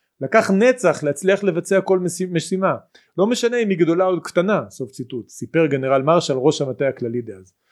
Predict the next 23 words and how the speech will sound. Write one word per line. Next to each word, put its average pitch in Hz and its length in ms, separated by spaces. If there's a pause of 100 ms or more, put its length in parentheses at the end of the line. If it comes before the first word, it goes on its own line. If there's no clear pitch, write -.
(200)
כל 208 140
החלטה, 180 420 (280)
כל 190 140
החלטה 180 360
כללה 156 300
אינספור 180 360
דיונים 147 420
בין 139 140
ראשי 139 240
החילות 151 380
והאגפים 143 460
השונים. 143 380 (320)
התנגדותו 175 520
של 160 160
מפקד 147 320
חיל 160 180
הפרשים 147 460
למשל 151 400
הייתה 135 220
אחת 143 240
הסיבות 190 440
שמנעו 139 320
את 156 60